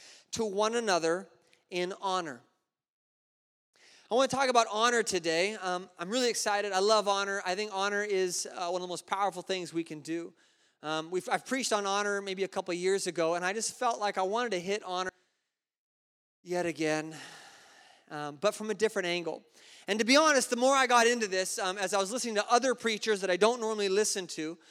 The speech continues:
um, by the way, you should do that too.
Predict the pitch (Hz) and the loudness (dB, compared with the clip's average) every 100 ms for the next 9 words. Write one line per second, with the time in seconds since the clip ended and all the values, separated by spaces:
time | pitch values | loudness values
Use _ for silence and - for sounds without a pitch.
0 | - - 180 175 175 185 - _ - 185 | -20 -8 0 0 0 -6 -20 _ -6 0
1 | 190 185 180 180 - 180 160 147 135 - | 0 2 0 -2 -4 -4 -4 -4 -6 -8
2 | - 135 | -12 -12